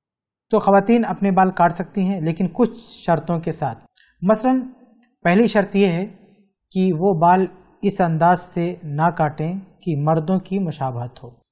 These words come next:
क्योंकि एक औरत को उमूमी तौर पर मना फरमाया गया है कि वो तशब्बुह बिर्रिजाल से काम ना ले, चाहे वो लिबास का मसला हो,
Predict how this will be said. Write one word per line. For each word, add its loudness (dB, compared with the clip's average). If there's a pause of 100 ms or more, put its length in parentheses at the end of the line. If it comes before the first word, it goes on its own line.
(320)
क्योंकि 0
एक 2
औरत 4 (100)
को 2 (180)
उमूमी 4
तौर 2
पर 0 (160)
मना 4
फरमाया -2
गया -4
है -4
कि -6
वो 0 (520)
तशब्बुह 2
बिर्रिजाल 2
से -8
काम -4
ना -6
ले, -10 (480)
चाहे -2
वो 0
लिबास 2
का -4
मसला -4
हो, -4